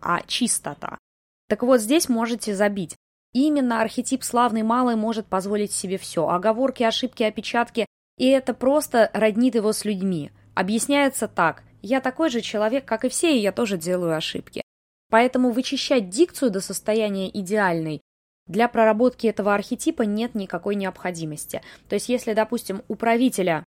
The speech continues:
должна быть четкая дикция с хорошо поставленными окончаниями, то для славного малого это практически не важно. Он может разговаривать, даже пропускать какие-то звуки. И в целом это не будет вызывать никаких проблем.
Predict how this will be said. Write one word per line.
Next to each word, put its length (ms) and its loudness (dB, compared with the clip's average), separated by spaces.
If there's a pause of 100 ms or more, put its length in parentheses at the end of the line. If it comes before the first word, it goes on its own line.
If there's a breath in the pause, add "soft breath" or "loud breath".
(340)
должна 540 4
быть 240 -2 (200)
четкая 840 4
дикция 720 -4 (260 loud breath)
с 140 -8
хорошо 440 2
поставленными 840 -2
окончаниями, 1000 -2 (380)
то 100 2
для 180 2
славного 440 4
малого 340 4
это 160 0
практически 580 -4
не 120 -4
важно. 440 -4 (520)
Он 80 -2
может 240 2
разговаривать, 640 2
даже 220 2 (120)
пропускать 460 -2
какие-то 260 -14
звуки. 540 -4 (420)
И 260 2
в 100 -8
целом 400 4
это 200 0
не 100 0
будет 220 0
вызывать 340 0
никаких 300 -4
проблем. 640 -4